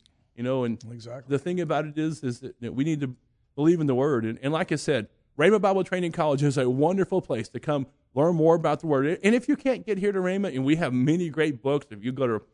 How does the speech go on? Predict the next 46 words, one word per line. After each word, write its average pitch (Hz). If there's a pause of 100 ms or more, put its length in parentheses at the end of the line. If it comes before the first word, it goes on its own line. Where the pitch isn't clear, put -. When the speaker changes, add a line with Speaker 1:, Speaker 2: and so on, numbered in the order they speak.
(240)
Speaker 1:
rhema 139
dot 143
org 143
slash 139
bookstore, 139
you, 104
you 117
can 123
get 135
Authority 139
of 135
Believer, 143
How 123
to 135
Be 139
Led 143
by 143
the 139
Spirit 147
of 135
God, 143
in 139
the 120
Name 147
of 143
Jesus, 143
and 101 (180)
The 127
Triumphant 143
Church, 139
and, 110 (360)
and, 127
and 151
many, 202
many, 196
many 180
other 180
different 165 (280)
books, 170
tapes, 170
C 180
Ds, 180
D 175
V 175
Ds, 175
or 139